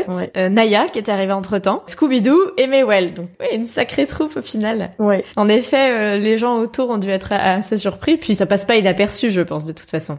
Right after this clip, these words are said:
Speaker 1: Ah, non, non, non, non, non, non, c'est vrai. Mais après, voilà, c'était aussi pour des, des bons retours et tout le monde est quand même en admiration, voilà, par rapport à, à ces chiens, voilà, stables, euh, qui peuvent à la fois et jouer et courir, mais en même temps, voilà, aux alentours de la location, on n'entend pas, quoi. Il n'y a pas de,
Speaker 2: Mhm.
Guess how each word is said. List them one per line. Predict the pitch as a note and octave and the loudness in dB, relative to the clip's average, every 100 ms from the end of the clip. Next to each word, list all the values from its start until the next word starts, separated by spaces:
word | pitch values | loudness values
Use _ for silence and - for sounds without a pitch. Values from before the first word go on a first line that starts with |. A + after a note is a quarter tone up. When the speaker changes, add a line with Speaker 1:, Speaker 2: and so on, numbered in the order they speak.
| G3 | 0
Speaker 1:
Ah, | G3+ | 2
non, | G#3+ A3+ | 4 4
non, | G#3+ G3+ | 4 0
non, | F#3+ | -2
non, | F#3 E3 | -4 -6
non, | E3+ F3 | -8 -12
non, | F3 - | -12 -10
c'est | F3+ | -6
vrai. | F3 E3+ | -2 -2
Mais | D#3 D3+ | -2 -2
après, | D#3 - F#3 | -2 0 2
voilà, | E3 E3 | 4 2
c'était | E3 C#3+ - D3+ | -2 -10 -6 -6
aussi | D#3+ - E3 | -8 -10 -14
pour | F3+ E3 | -12 -12
des, | E3 | -8
des | D#3 F3+ | 0 2
bons | F#3+ G#3+ | 4 4
retours | F#3 F3 G#3 G#3 F3+ | 2 0 0 0 0
et | |
tout | E3+ F3 | -2 -4
le | |
monde | F3+ F3 | -4 -4
est | E3 - | -6 -8
quand | - D#3+ | -10 -10
même | E3 E3 - | -8 -10 -8
en | E3 | -4
admiration, | E3 E3+ F3 E3+ E3 - E3+ | -2 0 0 0 -2 -6 -8
voilà, | D#3+ D#3+ D#3 | -8 -8 -14
par | E3 D3+ | -16 -16
rapport | D#3 E3+ D#3+ | -14 -12 -14
à, | D#3+ - | -14 -10
à | D#3 | -8
ces | - | -4
chiens, | D#3 - F3 | -4 -2 -2
voilà, | E3+ D#3 C#3 | 2 0 0
stables, | - - D#3+ E3 E3 E3 D#3+ | -4 2 4 6 6 4 0
euh, | D#3+ D#3 D#3 D#3+ _ C#3 | -4 -4 -8 -14 _ -12
qui | D3+ | -2
peuvent | E3+ D#3+ | 2 4
à | |
la | D#3+ | 4
fois | D#3+ F3 E3 D#3+ | 2 4 4 4
et | F#3 F#3 | 4 4
jouer | D#3+ F3 D#3+ | 4 4 4
et | E3 | 0
courir, | F3+ E3+ A#3 G#3 | -2 2 4 2
mais | E3+ | -2
en | D#3+ | -4
même | D#3 - | -4 -2
temps, | F#3 | 0
voilà, | F3 F#3 E3 C#3+ - - _ | 2 2 2 0 -6 -20 _
aux | - D#3+ | -2 2
alentours | D#3+ D#3 D3+ F3 | 4 2 0 2
de | D3+ | 2
la | |
location, | D3 C#3+ C#3+ - F3+ | 2 0 -2 -2 -4
on | F3 D3+ C3+ C#3 | -4 -6 -8 -8
n'entend | C#3 C#3+ | -6 -6
pas, | C3 B2+ | -4 -6
quoi. | B2 C3+ | -6 -8
Il | B2+ | -8
n'y | |
a | C3 | -6
pas | D3+ | -6
de, | D#3 - - - | -6 -8 -10 -4
Speaker 2:
Mhm. | A3 F#3+ G3 | -2 0 -2